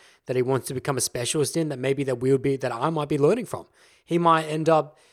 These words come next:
you know, if he's gone into science and astronomy and cosmology, maybe he's the type of guy that is gonna be up there with, um,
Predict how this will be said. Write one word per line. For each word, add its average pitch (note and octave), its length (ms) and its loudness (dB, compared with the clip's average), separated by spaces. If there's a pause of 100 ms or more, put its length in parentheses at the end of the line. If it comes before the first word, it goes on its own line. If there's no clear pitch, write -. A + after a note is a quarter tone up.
(180)
you E3 80 -4
know, C#3 60 2
if A#2+ 60 0
he's B2+ 100 -2
gone C#3+ 240 4
into C3 180 0
science C#3+ 480 2
and A#2 280 -2
astronomy C#3+ 600 0
and A#2 160 -2
cosmology, C3+ 500 -4
maybe D3+ 340 0
he's E3 140 -2
the F3+ 60 -14
type C#3+ 260 -2
of B2+ 60 -8
guy C3 220 0
that C3 260 -2 (340)
is B2 140 -2
gonna D3+ 200 2
be C#3 120 4
up C#3 200 2
there C#3+ 200 2
with, C3+ 200 4
um, C#3 640 -2